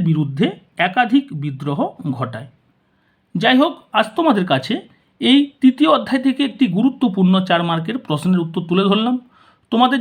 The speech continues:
যদি আজকের এই ভিডিওটি ভালো লেগে থাকে বা নোটটি ভালো লেগে থাকে, অবশ্যই লাইক করো, বন্ধুদের মধ্যে শেয়ার করো এবং কমেন্টে জানাও তোমাদের এই ভিডিওটি কেমন লাগলো। আজ এখানে রাখছি, তোমরা সবাই ভালো থেকো, সবাই সুস্থ থাকো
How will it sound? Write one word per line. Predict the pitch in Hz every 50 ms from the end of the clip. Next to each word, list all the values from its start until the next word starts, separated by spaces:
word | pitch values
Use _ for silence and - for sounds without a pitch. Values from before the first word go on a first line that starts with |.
| 220
যদি | 262 247 247 -
আজকের | - - 185 190 - 226 208
এই | 214 190 -
ভিডিওটি | 180 180 214 220 185 214
ভালো | 208 160 170 180 202
লেগে | 214 214 214 247
থাকে | - - 247 240 - 254 220
বা | 165 170 165 160
নোটটি | 165 175 185 185 185 226
ভালো | 196 156 156 175
লেগে | 196 214 220 240 233 240
থাকে, | 233 - 254 262 254 - _ _ _ _ _ _ - -
অবশ্যই | 143 143 156 160 160 - 165 160 170
লাইক | 190 208 190 - 277
করো, | 262 269 294 294 294 240 170 143
বন্ধুদের | 151 147 147 139 160 147 156 151
মধ্যে | 151 151 147 143 160
শেয়ার | 160 160 208 220 233 233
করো | 233 254 240 262 294 320 -
এবং | - 269 226 185 220 277 - _
কমেন্টে | - 156 147 170 208 240 247 254 190
জানাও | 151 147 151 196 220 -
তোমাদের | 156 147 151 143 151 156 160 160
এই | 180 196 180 156
ভিডিওটি | 151 135 147 151 156 208 -
কেমন | - 131 120 120 120 113
লাগলো। | 107 113 110 117 139 - _ _ _ _ _ - _ _ -
আজ | - 135 147 165
এখানে | 165 180 185 185 180
রাখছি, | 196 202 196 196 - - 247 262 262 - _ _ _ _ _ _ -
তোমরা | 143 135 143 147 143 -
সবাই | 160 143 139 147
ভালো | 143 131 156 185 202 196
থেকো, | 226 226 226 226 233 254 247 - -
সবাই | - 254 277 247 233
সুস্থ | - - 180 175 - - 180 165
থাকো | 180 175 180 190